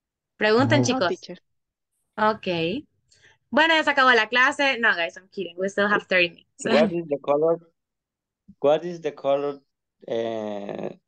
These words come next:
Speaker 3: the cheers?
Speaker 1: The cheers. ¿De cuál es cheers?
Speaker 3: Eh, la, la suya.
Speaker 2: Blouse.
Speaker 1: De mi, de mi blouse.
Speaker 3: Oh, blouse. Yes.
Speaker 1: De mi t-shirt.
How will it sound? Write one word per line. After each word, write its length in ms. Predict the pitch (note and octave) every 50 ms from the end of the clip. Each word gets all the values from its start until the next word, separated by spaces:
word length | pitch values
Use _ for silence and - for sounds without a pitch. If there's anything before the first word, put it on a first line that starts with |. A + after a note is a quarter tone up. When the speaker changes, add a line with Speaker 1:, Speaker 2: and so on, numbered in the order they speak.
| -
Speaker 3:
the 320 | - A2 A2 G#2+ G#2 F#2+ -
cheers? 560 | - - - D3 D3 C#3+ C#3 - - - - _ _ _ _ _ _ _ _ _ _ _ _ _ _ _ _ _ _ _ _ _ _ _ _ _ _ _ _ _ _ _ _ _ _ _ _ _ _ _ _ _ _ _ _
Speaker 1:
The 100 | - G#3+
cheers. 680 | G#3 - - B3+ B3 A#3 G#3 F#3+ F3+ F3+ - - - _ _ _ _ -
¿De 80 | -
cuál 180 | G#3 - A3+ A#3+
es 120 | B3+ A#3+
cheers? 540 | - - B3+ A3+ G3 F#3 F#3 - - - _ _ _ _ _ _ _ _ _ _ -
Speaker 3:
Eh, 60 | C3 C#3 - - - - _ _ _ -
la, 300 | - C3 B2 A#2+ A#2+ - -
la 160 | B2+ A#2+ B2
suya. 340 | B2 - E3 D3 A#2 A2 - _ _ _ _ _ _ _ _ _ _ _ _ _ _ _ _ _ _ _ _ _ _ _
Speaker 2:
Blouse. 640 | G3+ A3+ A#3 A#3+ B3 A#3+ G#3 F3 E3+ - - - - _ - - D#4+ - - _ _ _ _ _ _ _ _ _ _ _ _ _ _ _ _ _ _ _ _ _ _
Speaker 1:
De 140 | - G#3 B3+ B3
mi, 220 | B3 A#3+ A#3 G3+
de 120 | G3 A#3+
mi 120 | A#3 A3+ G#3+
blouse. 420 | G3 B3+ C#4 D4 C4+ A3 G3+ G3+ -
Speaker 3:
Oh, 220 | B2+ C3 B2+ A2
blouse. 420 | A2+ A#2 A2+ B2+ D3 C#3+ C3 A#2 - _ _ _ _ _ _ _ _ _ _ _ _ _ _ _
Yes. 400 | - A2+ A#2 A#2+ A#2 - - -
Speaker 1:
De 80 | A#3+ A#3
mi 100 | A3+ A3+ _
t-shirt. 540 | C4 D4 D#4+ D4+ - D4+ A#3 G#3 F#3 E3+ D#3+